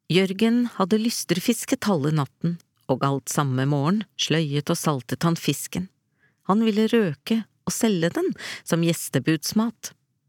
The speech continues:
Jørgen kastet misunnelig blikk på de fem guttene som skled på kloggene sine. Særlig én fikk fart på seg, og det var den bortskjemte eldste sønnen til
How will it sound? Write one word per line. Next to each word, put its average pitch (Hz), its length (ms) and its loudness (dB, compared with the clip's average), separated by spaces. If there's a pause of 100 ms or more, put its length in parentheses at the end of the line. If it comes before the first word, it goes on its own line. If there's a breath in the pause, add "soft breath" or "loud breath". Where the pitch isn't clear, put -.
(720)
Jørgen 131 440 0
kastet - 420 -4
misunnelig 156 640 0
blikk - 500 -4
på 185 140 -2
de 185 180 0
fem 185 400 0
guttene 170 400 -2
som 196 160 0
skled 156 540 0
på 185 160 -2
kloggene 151 400 0
sine. 185 340 -2 (560 soft breath)
Særlig 214 380 0 (100)
én 240 300 2 (200)
fikk - 200 0
fart 165 240 -2
på 202 80 0
seg, 202 260 0 (400 loud breath)
og 147 160 0
det 180 240 4
var 139 160 0
den 151 180 0
bortskjemte 156 680 0
eldste 139 400 0
sønnen 160 340 0 (220)
til 143 160 2